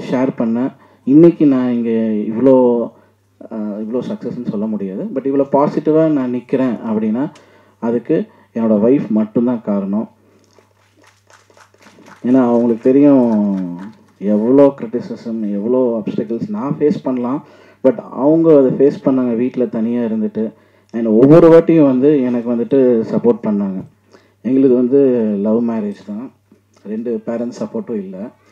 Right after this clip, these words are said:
இப்போ இருக்கு, ஆரம்ப காலத்துல எதுவுமே இல்ல. So, என்னை நம்பி அவங்க வந்தாங்க.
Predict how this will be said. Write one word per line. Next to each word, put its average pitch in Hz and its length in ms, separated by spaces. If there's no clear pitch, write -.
இப்போ 143 420
இருக்கு, 120 400
ஆரம்ப 131 440
காலத்துல 127 640
எதுவுமே 120 340
இல்ல. 98 220
So, 120 420
என்னை 123 260
நம்பி 135 340
அவங்க 131 200
வந்தாங்க. 110 560